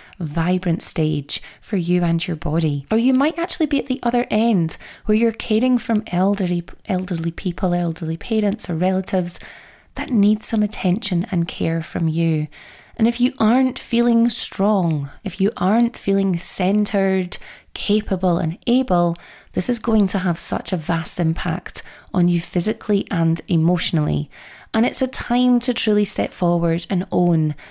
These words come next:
this positive menopause time for yourself and for those around you that you love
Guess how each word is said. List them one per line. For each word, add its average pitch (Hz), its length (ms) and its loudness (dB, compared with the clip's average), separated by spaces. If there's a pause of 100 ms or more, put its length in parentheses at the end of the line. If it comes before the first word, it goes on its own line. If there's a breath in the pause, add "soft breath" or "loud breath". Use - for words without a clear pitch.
(120)
this 175 200 0
positive 175 580 0
menopause 160 720 -2
time 151 380 -4
for - 160 -8
yourself 156 680 -4 (300 loud breath)
and 202 160 -6
for 226 120 -2
those 196 300 0
around 170 420 0
you 170 120 0
that - 300 -8
you 175 100 2
love 160 340 -4